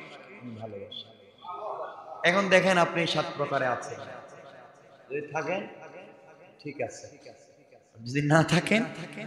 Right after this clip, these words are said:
তাহলে আমাদের তৈরি করতে হবে। আল্লাহ আমাদের সবাইকে কবুল করুক। আজকে অনেক হয়েছে, রাত্রে অনেক হয়ে যাচ্ছে, আর লম্বা করার দরকার নাই। আমাদের এই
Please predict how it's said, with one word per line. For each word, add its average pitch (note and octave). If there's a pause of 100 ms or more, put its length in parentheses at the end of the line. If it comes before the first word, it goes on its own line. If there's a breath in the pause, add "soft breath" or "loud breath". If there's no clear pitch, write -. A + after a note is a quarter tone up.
(140)
তাহলে D3+
আমাদের C3+ (100)
তৈরি C3
করতে -
হবে। G#2 (560)
আল্লাহ D#3+
আমাদের D3
সবাইকে C3
কবুল A2+
করুক। G#2+ (920)
আজকে D3+
অনেক D#3
হয়েছে, F3 (580)
রাত্রে C#3
অনেক C#3
হয়ে D3
যাচ্ছে, C#3+
আর C#3
লম্বা B2+
করার A#2
দরকার D#3
নাই। E3+ (300)
আমাদের C#3
এই C#3